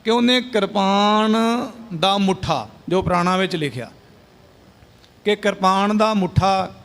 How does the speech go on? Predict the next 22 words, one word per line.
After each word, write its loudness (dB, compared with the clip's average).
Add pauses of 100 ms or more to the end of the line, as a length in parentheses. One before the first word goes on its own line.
(100)
ਕੱਢਿਆ 0 (460)
ਤੇ 2
ਪੁੱਛਿਆ, 0
"ਜਿਹੜਾ 2 (240)
ਸਾਹਮਣੇ 0
ਥੰਮ 0
ਆ, 0 (1120)
ਇਹਦੇ 2
ਵਿੱਚ 0
ਵੀ 2
ਤੇਰਾ 2
ਰਾਮ 2
ਹੈਗਾ, 2
ਤੇਰਾ 2
ਪਰਮਾਤਮਾ 0
ਹੈਗਾ, -2 (300)
ਤੇਰਾ 2
ਹਰੀ 0
ਹੈਗਾ, 2
ਤੇਰਾ 0
ਪ੍ਰਭੂ 0
ਹੈਗਾ, 0